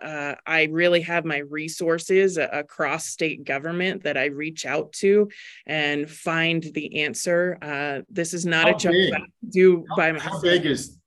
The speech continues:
Speaker 2: the Arizona state government? So people have an idea of just the breadth of your responsibility. I wanna make sure that everybody's appreciates how much, you know, how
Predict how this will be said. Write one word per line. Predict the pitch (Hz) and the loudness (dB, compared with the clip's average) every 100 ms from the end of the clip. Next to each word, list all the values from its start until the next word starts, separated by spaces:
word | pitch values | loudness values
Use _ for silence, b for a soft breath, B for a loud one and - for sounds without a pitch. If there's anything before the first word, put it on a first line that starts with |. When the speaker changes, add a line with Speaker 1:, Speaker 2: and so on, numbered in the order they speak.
| - | -6
Speaker 2:
the | 139 | -2
Arizona | 147 139 139 | 0 2 0
state | 120 123 107 | -2 -2 0
government? | 120 113 110 104 | 0 0 -2 -6
So | 117 | -4
people | 135 156 | -2 0
have | 139 | 0
an | 123 | 0
idea | 120 120 135 117 | -2 0 0 -2
of | - | -2
just | 135 - | -4 -4
the | 107 | -6
breadth | 95 - 147 143 - | -8 0 2 2 -2
of | 120 113 | -8 -2
your | 127 | -2
responsibility. | 120 - 127 117 110 120 117 104 | -2 0 -2 -2 -4 -2 0 0
I | |
wanna | 123 147 151 | 2 2 2
make | 147 143 | 2 0
sure | 143 | 0
that | 131 | 0
everybody's | 139 139 135 131 120 B B B | -2 -2 0 0 -2 B B B
appreciates | - - 202 - 135 113 107 113 | -6 2 4 4 2 2 2 0
how | 127 | 0
much, | 127 131 - - | 2 0 0 -4
you | 127 | -4
know, | 117 104 | -4 -4
how | 120 123 120 | 0 0 -2